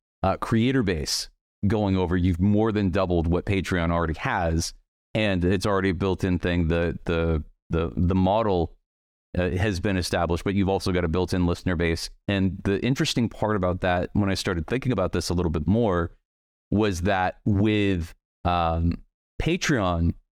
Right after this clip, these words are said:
every single person, if you're looking at YouTube or podcast or whatever, everyone's like, "Oh, go over, check out our Patreon to support us over here."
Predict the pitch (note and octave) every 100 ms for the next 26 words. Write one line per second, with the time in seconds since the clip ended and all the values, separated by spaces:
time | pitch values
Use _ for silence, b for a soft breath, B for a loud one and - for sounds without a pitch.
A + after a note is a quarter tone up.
0 | _ _ - C3+ C3 C3+ - C3 A2+ G2+
1 | A#2+ A2+ - G2+ F#2 G2+ G2+ F#2 G2 F2
2 | D#2 C#3+ - C#3 A#2+ G2 - B2+ A2+ A#2+
3 | G#2 - G2 B2+ G#2+ G2 G#2+ G#2 G#2 G#2
4 | A#2 C#3+ A2 A#2 B2 A#2+ - - A2+ A2
5 | G2+ F#2 A#2 A#2+ A2 F#2 F2 E2+ - _
6 | _ _ _ - A2 G2+ F2+ E2+ F2+ -
7 | G2 - A#2+ G2 G#2 E2+ E2 C3 F#2